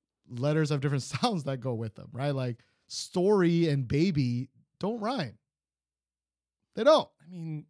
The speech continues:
Speaker 2: sort of they do, but
Speaker 1: Yeah, th-, they don't.
Speaker 2: I mean, they don't rhyme well.
Speaker 1: Well, okay, you're right. You know, it's not like orange and pineapple. Like,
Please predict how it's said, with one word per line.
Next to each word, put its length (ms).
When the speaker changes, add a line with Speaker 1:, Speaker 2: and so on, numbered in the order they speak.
Speaker 2:
sort 420
of 220
they 120
do, 540
but 300
Speaker 1:
Yeah, 480
th-, 180
they 140
don't. 120
Speaker 2:
I 60
mean, 120
they 60
don't 200
rhyme 640
well. 340
Speaker 1:
Well, 440
okay, 220
you're 140
right. 220
You 120
know, 100
it's 120
not 140
like 180
orange 440
and 140
pineapple. 580
Like, 220